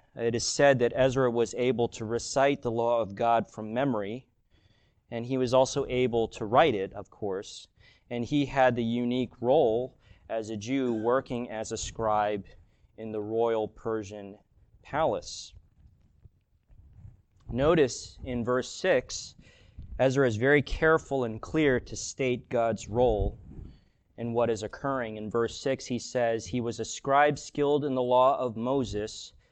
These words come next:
which the Lord God of Israel had given. And the king granted him all he requested."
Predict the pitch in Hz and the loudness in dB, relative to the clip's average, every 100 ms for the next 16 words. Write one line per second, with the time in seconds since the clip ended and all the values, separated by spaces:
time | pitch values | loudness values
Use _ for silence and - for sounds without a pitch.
0 | _ - - - 117 147 165 - - 143 | _ -10 -10 -6 0 2 2 -2 0 2
1 | 135 143 143 117 127 127 127 123 107 113 | 4 6 4 2 4 6 6 4 0 -6
2 | 110 110 107 104 104 104 104 123 107 107 | -4 -2 -2 -2 -4 -6 -2 0 2 4
3 | - - - - - - - - - - | 4 0 -2 2 2 0 -12 -14 -14 -6
4 | 117 117 - 151 143 120 147 156 139 123 | -2 -2 -2 -2 0 2 2 2 -2 -4
5 | 135 123 131 147 156 147 151 143 139 - | -4 -2 2 4 4 0 -4 -2 -2 0
6 | 165 175 - - 113 104 101 | 2 2 2 -6 -4 -4 -6